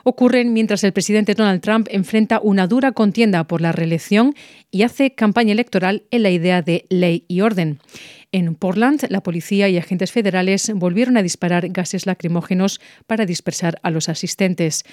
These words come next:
Esta ciudad ha sido escenario de protestas nocturnas desde hace casi dos meses,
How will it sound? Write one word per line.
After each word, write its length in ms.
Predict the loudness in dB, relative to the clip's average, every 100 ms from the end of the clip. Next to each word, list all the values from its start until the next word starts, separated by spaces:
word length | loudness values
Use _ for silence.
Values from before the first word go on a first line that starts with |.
| -20 -20 -18 -8
Esta 200 | -4 -4
ciudad 320 | -4 -2 0
ha 60 | 0
sido 200 | 0 0
escenario 420 | 0 0 2 2
de 80 | 0
protestas 500 | -2 -4 -2 -2 -2
nocturnas 720 | -4 -4 -4 -2 0 0 -2
desde 280 | -4 -2 -2
hace 200 | -2 -4
casi 360 | -4 -4 -4 -4
dos 280 | -4 -2 0
meses, 420 | 0 -2 -4